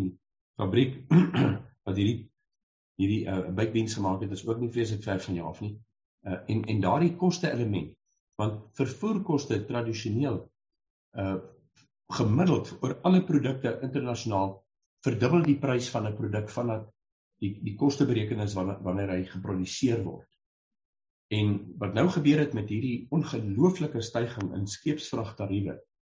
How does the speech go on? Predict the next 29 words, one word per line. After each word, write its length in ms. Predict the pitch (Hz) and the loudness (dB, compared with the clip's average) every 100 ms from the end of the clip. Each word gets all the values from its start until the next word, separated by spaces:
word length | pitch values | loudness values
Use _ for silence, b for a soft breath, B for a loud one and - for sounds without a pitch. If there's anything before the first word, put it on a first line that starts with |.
| _ _ - | _ _ -4
het 120 | 101 | 0
daardie, 300 | 95 139 156 - _ | 2 2 0 -4 _
daardie 420 | 98 85 123 147 - | -4 0 2 2 2
aspek 380 | 117 - 104 | -2 -2 -4
het 120 | 101 98 | -2 -4
baie 200 | 87 117 | -2 -2
ver-, 200 | - - - | -4 -10 -4
verhoog. 380 | 110 127 - - - _ _ | -2 0 -2 -6 -18 _ _
Maar 100 | 98 | -4
Suid-Afrika 600 | 98 131 - 185 196 160 | -2 0 0 0 0 -4
voel 300 | - - 156 | -4 -4 -2
dit 80 | 160 | 0
nie 40 | 175 | -2
so 160 | - | -2
erg 220 | 123 - - | -4 -4 -2
aan 140 | 113 | -2
nie. 80 | 92 | -2
So 100 | - - | -6 -6
ek 160 | 131 - _ _ _ _ | -6 -8 _ _ _ _
dink 160 | 131 139 | 0 2
dit 160 | 147 | 2
is, 220 | 135 117 - | 0 -4 -4
eh, 140 | 110 | 0
doemprofete 640 | 104 156 156 - 131 135 110 | 2 4 2 0 0 0 -2
wat 140 | 101 | -2
ons 260 | 101 107 - - _ _ _ 101 | -4 -6 -8 -12 _ _ _ -4
wil 120 | 101 | -4
skrik 260 | - 143 139 | -2 -2 2
maak. 240 | 139 160 | 0 0